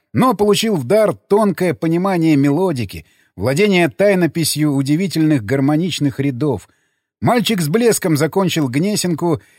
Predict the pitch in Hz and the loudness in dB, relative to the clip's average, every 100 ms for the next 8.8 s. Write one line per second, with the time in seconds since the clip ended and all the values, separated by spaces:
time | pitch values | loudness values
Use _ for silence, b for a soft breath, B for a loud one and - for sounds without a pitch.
0 | b 101 127 139 220 160 175 - 220 208 | b -6 -4 0 0 0 -4 -2 0 0
1 | 170 156 160 208 - 208 190 208 214 110 | 0 -2 0 -2 0 -2 -4 -2 0 0
2 | 87 - _ _ _ - 92 131 220 202 | -2 -10 _ _ _ -14 -6 0 2 2
3 | 127 185 208 165 147 190 202 165 143 - | 2 0 0 0 -2 0 2 2 -2 -2
4 | 139 131 226 226 190 127 b b - 98 | -2 -2 -2 0 0 -2 b b -14 -10
5 | 107 131 196 170 117 117 127 151 113 110 | -4 -2 0 -2 -4 -4 -2 -2 -2 -4
6 | 123 - 98 78 65 - _ _ _ _ | -6 -6 -8 -8 -14 -20 _ _ _ _
7 | _ _ 117 226 254 - 208 214 196 202 | _ _ -2 0 0 0 0 2 0 0
8 | 196 185 196 196 156 85 73 | 0 0 0 2 0 -4 -12